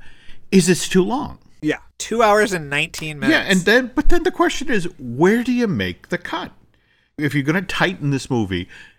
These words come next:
Speaker 1: you know, and he's like, "Yeah, you could take out, you know, the whole Uncle Albert scene, but then you'd lose the Uncle Albert scene." And, you know, just, it's,
Speaker 2: Right.
Speaker 1: it's trying to figure out what you would toss out. And
Speaker 2: Did we need all that Dick Van Dyke narrating while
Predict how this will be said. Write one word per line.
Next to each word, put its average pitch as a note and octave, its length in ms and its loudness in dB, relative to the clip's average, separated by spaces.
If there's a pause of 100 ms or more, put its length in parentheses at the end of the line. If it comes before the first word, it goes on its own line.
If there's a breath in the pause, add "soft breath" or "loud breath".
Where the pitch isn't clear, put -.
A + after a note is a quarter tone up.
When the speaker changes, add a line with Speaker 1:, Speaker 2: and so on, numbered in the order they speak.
Speaker 1:
you D#3+ 120 2
know, C3+ 120 2
and C#3+ 120 0
he's F#3 240 -2
like, B2 320 -6
"Yeah, D#4 180 -4
you C#3 200 -2
could G2 180 -4
take G2+ 280 -4
out, E2+ 260 -6
you C3+ 80 0
know, F#2+ 120 -2
the F#2+ 120 -4
whole F#2+ 320 -2
Uncle A2+ 340 -2
Albert B2 400 -2
scene, A#2 300 -6
but G3 180 -4
then A#3 160 -2
you'd A#3 300 -6
lose D#4+ 380 2
the D#3+ 120 2
Uncle G3+ 300 -4
Albert D#4+ 400 -4
scene." E2+ 340 -8
And, F3+ 160 -6
you G#3 80 -2
know, F#3 60 -2
just, G3 260 -4 (320 loud breath)
it's, C#3+ 220 0
Speaker 2:
Right. C3+ 160 -2
Speaker 1:
it's - 160 -2
trying G#3 380 -2
to A3 60 -2
figure F#3+ 300 -2
out E3+ 220 0
what C#3+ 400 -2 (100)
you D3 140 2
would D3 240 -4
toss A#2 360 -6
out. F#3+ 280 -4
And A2+ 260 -6
Speaker 2:
Did F3+ 200 0
we F3+ 120 2
need F3+ 200 2
all F#3 160 2
that D3+ 200 0
Dick D3 220 -2
Van D3 220 -4
Dyke C#3 300 0
narrating C#3 680 0
while C3 500 -2